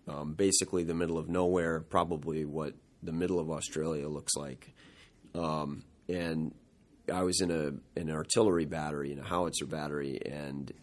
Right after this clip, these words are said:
um, you know, we had been there for probably a week or so, just waiting to find out where we were going to be positioned in the country post-conflict. You know, what was the disposition of American forces after the statue of Saddam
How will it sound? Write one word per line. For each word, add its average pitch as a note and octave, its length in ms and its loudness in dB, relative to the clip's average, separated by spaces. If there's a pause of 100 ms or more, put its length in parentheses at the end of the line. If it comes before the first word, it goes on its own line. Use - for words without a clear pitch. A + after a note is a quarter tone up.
(120)
um, C#2 400 -8 (1040)
you G#2+ 100 6
know, F#2+ 120 8
we G#2 140 10
had F#2 120 6
been G2+ 160 8
there F#2+ 160 8
for F2+ 180 0
probably F2 520 4
a E2 80 2
week F2+ 420 2
or F2 140 4
so, E2 640 4
just - 240 2
waiting F#2 400 6
to F2+ 80 2
find E2 340 0
out D#2+ 340 0
where E2+ 280 0
we F2 160 0
were E2+ 160 -2
going E2+ 220 -2
to D#2+ 100 -6
be D#2+ 160 -2
positioned F2+ 580 0
in F#2+ 80 0
the E2+ 80 0
country A#2+ 540 -2 (180)
post-conflict. - 760 0 (120)
You - 100 -6
know, D#2+ 100 2
what F#2 200 6
was F2 180 4
the F#2+ 120 0
disposition F2 720 4
of D#2 100 -2
American D#2+ 480 2
forces D#2+ 560 0
after D2+ 380 -4
the D2 300 -2 (540)
statue G2 500 6
of E2 60 4 (120)
Saddam E2+ 320 4